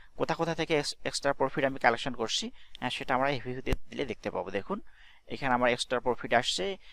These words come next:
হ্যাঁ, বিবিধ, দেশি বিবিধ, হ্যাঁ, এখানে বিশ হাজার টাকা আসছে, হ্যাঁ, মালিকানা পরিবর্তনের কারণে পাঁচশো টাকা পাওয়া হয়েছে, হ্যাঁ, এটা আমার প্রফিটে যোগ হয়ে যাবে। তো এই হলো আমার, আহ, সফটওয়্যারের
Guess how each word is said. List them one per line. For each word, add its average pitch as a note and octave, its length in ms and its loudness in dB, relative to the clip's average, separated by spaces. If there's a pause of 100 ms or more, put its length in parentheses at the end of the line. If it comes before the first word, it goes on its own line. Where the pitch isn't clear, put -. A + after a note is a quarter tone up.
(140)
হ্যাঁ, A2 140 0
বিবিধ, B2+ 360 0 (280)
দেশি B2 260 -2
বিবিধ, B2 380 0 (460)
হ্যাঁ, C#3+ 140 0
এখানে A2+ 200 0
বিশ A#2+ 200 -4
হাজার B2 200 -2
টাকা A#2 220 4
আসছে, G3+ 360 0 (380)
হ্যাঁ, A2+ 180 -2
মালিকানা C3 400 4
পরিবর্তনের B2 520 2
কারণে B2 260 4
পাঁচশো - 300 2
টাকা A2+ 180 2
পাওয়া A2 320 6
হয়েছে, A#2+ 260 -2 (320)
হ্যাঁ, - 160 -10
এটা C3 180 4
আমার C3+ 160 6
প্রফিটে B2 380 0
যোগ G2+ 180 -2
হয়ে F#2 160 -6
যাবে। F2 240 -10 (800)
তো A2 120 2 (480)
এই D#3+ 160 6
হলো F3+ 180 6
আমার, E3 220 8
আহ, - 840 -6
সফটওয়্যারের C#3 760 6